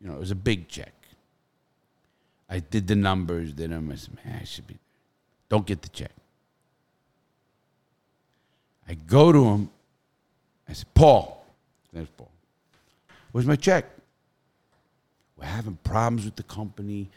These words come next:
We're not making enough money." So that's the whole shit. Now, I know everything, mind you.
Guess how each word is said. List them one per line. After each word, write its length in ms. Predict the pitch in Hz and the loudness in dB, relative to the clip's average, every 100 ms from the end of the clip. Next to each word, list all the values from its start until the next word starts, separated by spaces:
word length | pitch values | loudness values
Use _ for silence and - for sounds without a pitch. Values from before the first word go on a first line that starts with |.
| _ _ | _ _
We're 80 | 78 | -10
not 200 | 95 107 | -8 -4
making 300 | 117 110 113 | -6 -4 -2
enough 200 | 104 90 | -2 -2
money." 380 | 98 104 101 76 | -2 -2 -2 -6
So 160 | - | -10
that's 140 | 110 - | -10 -8
the 80 | 101 | -6
whole 180 | 110 95 | -4 -6
shit. 220 | 82 - - _ | -4 -4 -4 _
Now, 140 | 104 - | -2 4
I 100 | 165 | 8
know 260 | 196 247 262 | 8 10 8
everything, 500 | 139 131 92 - - | 6 0 -2 -4 -2
mind 340 | 156 208 151 | 2 2 2
you. 100 | 90 | -4